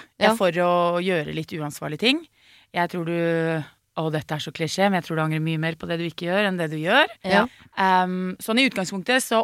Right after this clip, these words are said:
Speaker 1: oppfordrer jeg til uansvarlig oppførsel for unge folk.
Speaker 2: Ja.
Speaker 1: Det må jeg si. Så jeg er for. Eh, det var bare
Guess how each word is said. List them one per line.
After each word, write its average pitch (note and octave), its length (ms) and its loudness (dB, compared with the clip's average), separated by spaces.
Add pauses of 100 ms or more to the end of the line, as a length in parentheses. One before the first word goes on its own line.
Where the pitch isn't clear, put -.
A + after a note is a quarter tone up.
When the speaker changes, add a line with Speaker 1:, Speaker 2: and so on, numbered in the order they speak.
(120)
Speaker 1:
oppfordrer D#3 640 -4
jeg F3+ 140 0
til G#3+ 180 -2
uansvarlig D3+ 480 -4
oppførsel D3+ 480 -6
for E3 160 0
unge D#3 180 -4
folk. - 380 -14 (140)
Speaker 2:
Ja. A3+ 140 2 (140)
Speaker 1:
Det G3 140 2
må F3 140 2
jeg - 80 -6
si. - 100 -8 (560)
Så G3+ 380 6 (100)
jeg G#3 240 2
er F#3 240 -2
for. F3 240 0 (420)
Eh, F3 300 0
det E3+ 160 -4
var F#3+ 240 4
bare G3+ 240 4